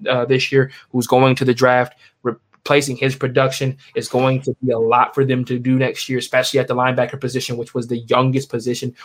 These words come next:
or one of the younger positions for them, um, at least right behind them, at least. So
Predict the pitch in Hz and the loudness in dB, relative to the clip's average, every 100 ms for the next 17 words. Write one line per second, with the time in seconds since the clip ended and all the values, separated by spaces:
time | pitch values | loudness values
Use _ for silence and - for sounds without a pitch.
0 | - 127 151 135 131 135 131 131 135 131 | 0 4 6 4 4 4 2 4 2 0
1 | 123 123 117 - 123 123 117 - - - | -4 -4 -6 -10 -6 -6 -6 -10 -20 -6
2 | - 120 117 113 110 - 139 135 131 113 | 2 2 4 0 -2 0 0 2 2 2
3 | 127 120 123 120 120 123 - _ _ - | 0 -2 -2 -2 -4 -6 -10 _ _ 2
4 | 127 113 | 4 4